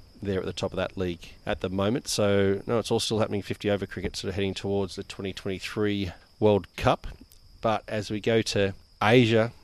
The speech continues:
Nick, the Women's Asia Cup qualifier recently finished, with both U A E and Malaysia going through. You know, I think one of the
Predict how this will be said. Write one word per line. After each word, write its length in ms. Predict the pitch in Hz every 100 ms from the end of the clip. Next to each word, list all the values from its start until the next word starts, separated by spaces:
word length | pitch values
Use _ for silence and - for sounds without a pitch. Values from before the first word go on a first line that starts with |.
| - -
Nick, 800 | 110 110 151 - - - - -
the 480 | 110 107 107 107 107 - -
Women's 580 | 110 113 107 104 98 - - -
Asia 260 | 110 113
Cup 220 | 110 120 -
qualifier 800 | 110 98 95 101 98 95 95 - -
recently 720 | 95 107 - 104 98 98 -
finished, 540 | - 120 151 - - -
with 320 | 101 98 - -
both 380 | 98 92 - -
U 220 | 104 104
A 120 | 95
E 320 | 98 101 98 -
and 260 | 98 95 95 -
Malaysia 760 | 95 92 98 98 95 92 -
going 360 | - 98 95 95 -
through. 640 | - - - 110 120 185 240 - - - - - -
You 80 | 104
know, 40 |
I 20 | 92
think 160 | -
one 140 | 95 95
of 80 |
the 240 | 90 90